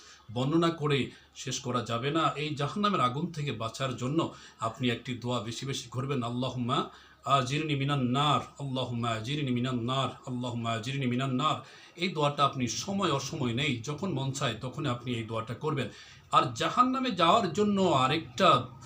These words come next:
বড় ধরনের একটা সিম্পটম হচ্ছে অহংকার।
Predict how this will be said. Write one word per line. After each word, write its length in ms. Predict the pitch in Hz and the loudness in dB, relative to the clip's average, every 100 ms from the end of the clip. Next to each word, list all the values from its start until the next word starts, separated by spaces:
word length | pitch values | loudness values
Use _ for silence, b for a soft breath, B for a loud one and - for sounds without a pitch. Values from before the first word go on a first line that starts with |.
| B B - | B B -8
বড় 220 | 123 143 190 165 | 2 6 6 6
ধরনের 300 | 170 165 147 | 4 6 4
একটা 200 | - 135 | 0 -4
সিম্পটম 440 | - 160 147 160 120 | -4 -4 -2 -2 -2
হচ্ছে 300 | - - 156 113 B B _ | -2 -2 -2 -4 B B _
অহংকার। 640 | 127 139 165 165 - 143 | -2 2 4 2 6 6